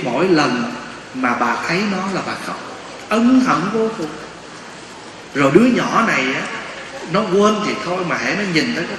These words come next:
thẹo, nó hận mẹ nó. Cho nên mất mình, tức là trong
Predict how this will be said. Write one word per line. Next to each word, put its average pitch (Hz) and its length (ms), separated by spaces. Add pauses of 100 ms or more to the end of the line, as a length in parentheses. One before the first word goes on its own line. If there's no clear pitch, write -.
thẹo, 120 180
nó 190 140
hận 123 140 (140)
mẹ 113 140
nó. 151 220 (2250)
Cho 175 180
nên 180 220 (720)
mất 294 140 (180)
mình, 135 200 (280)
tức 220 200
là 131 100 (100)
trong 180 100